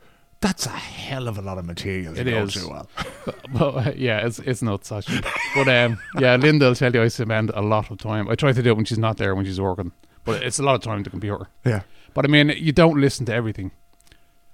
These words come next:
Speaker 2: So what you do is you, you take, you take, uh, the audio, so in an hour long kind of chunks,
Speaker 1: Mm.
Speaker 2: you put it into software called Audacity, and
Speaker 1: Yeah.
Speaker 2: you just, you basically click through it.
Speaker 1: Yeah.
Speaker 2: And what you're looking for is spectrograms on the monitor.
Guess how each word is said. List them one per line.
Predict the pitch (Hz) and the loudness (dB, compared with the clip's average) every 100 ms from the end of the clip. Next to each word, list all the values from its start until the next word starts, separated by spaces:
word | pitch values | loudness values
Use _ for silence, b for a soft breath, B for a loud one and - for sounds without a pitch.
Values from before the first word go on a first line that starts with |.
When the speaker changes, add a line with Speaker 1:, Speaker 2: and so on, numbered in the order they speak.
| b | b
Speaker 2:
So | - 131 | -2 2
what | 131 | 2
you | 139 | 2
do | 135 139 131 | 2 4 4
is | 113 | 2
you, | 131 | -4
you | 117 127 | -2 -4
take, | - 147 135 - | 0 0 0 -6
you | - 120 | -8 -6
take, | 117 139 131 123 | -2 -2 -2 -2
uh, | 113 110 101 | -2 0 -2
the | 107 | -4
audio, | 98 107 107 107 | -2 -2 -2 -4
so | - 113 104 | -4 -2 -2
in | 104 | -2
an | 104 | -2
hour | 110 107 101 | 0 0 0
long | 101 101 | -2 -4
kind | 92 104 | -6 -8
of | 95 - b b b b _ - | -8 -12 b b b b _ -8
chunks, | 110 101 - - - | -6 -6 -10 -18 -14
Speaker 1:
Mm. | 98 85 - | -10 -10 -8
Speaker 2:
you | 113 | -8
put | 127 123 | -2 -2
it | |
into | 107 101 | -2 -4
software | - 107 95 104 98 | -2 -2 0 -4 -6
called | - 104 | -6 -6
Audacity, | 98 107 101 - 101 98 - | -4 -4 -6 -8 -10 -10 -10
and | 110 110 | -6 -2
Speaker 1:
Yeah. | 110 | -2
Speaker 2:
you | |
just, | 101 113 - _ _ _ - | -4 -8 -10 _ _ _ -20
you | - - - 110 | -20 -20 -10 -4
basically | 123 123 - 104 - | 2 2 0 -6 -4
click | 107 - | -8 -4
through | 113 104 | -4 -2
it. | 117 - - | -4 -6 -14
Speaker 1:
Yeah. | 92 82 b b | -10 -10 b b
Speaker 2:
And | - 110 107 - | -8 -4 -4 0
what | 123 - | -2 0
you're | 117 | -2
looking | 110 - | -2 -4
for | - 104 101 | -4 -2 -2
is | 92 92 - | -2 -6 -6
spectrograms | 110 98 - 101 92 87 - | -8 -10 -6 -6 -4 -8 -8
on | 107 101 | -8 -6
the | 92 | -6
monitor. | 92 95 92 | -4 -6 -8